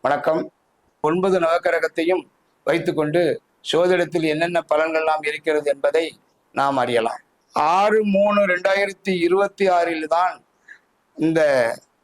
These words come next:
சனி பெயர்ச்சி மார்ச் மாதம் ஏற்பட இருக்கிறது. ஒவ்வொரு ராசியை விட்டு அடுத்த ராசி மாறுவதற்கு இரண்டரை ஆண்டுகள் ஆகிறது. எனவே அதிகப்படியான நாட்கள் ஒரு ராசியில்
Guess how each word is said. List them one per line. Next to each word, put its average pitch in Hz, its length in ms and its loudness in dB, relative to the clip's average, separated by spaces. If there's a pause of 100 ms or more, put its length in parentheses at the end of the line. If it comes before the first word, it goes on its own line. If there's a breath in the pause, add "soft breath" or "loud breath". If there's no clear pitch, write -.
(220)
சனி 180 360 0
பெயர்ச்சி 180 440 0 (340)
மார்ச் 180 440 0
மாதம் 165 400 0 (140)
ஏற்பட 151 400 0
இருக்கிறது. 123 460 -4 (400)
ஒவ்வொரு 202 500 2 (340)
ராசியை 190 380 0
விட்டு 196 280 0
அடுத்த 185 360 0
ராசி 196 400 0 (540)
மாறுவதற்கு 180 640 0
இரண்டரை 185 440 2
ஆண்டுகள் 175 440 2
ஆகிறது. 135 380 -4 (140)
எனவே 165 360 0 (240)
அதிகப்படியான 226 880 0 (960)
நாட்கள் 202 480 0
ஒரு 180 260 2
ராசியில் 180 600 2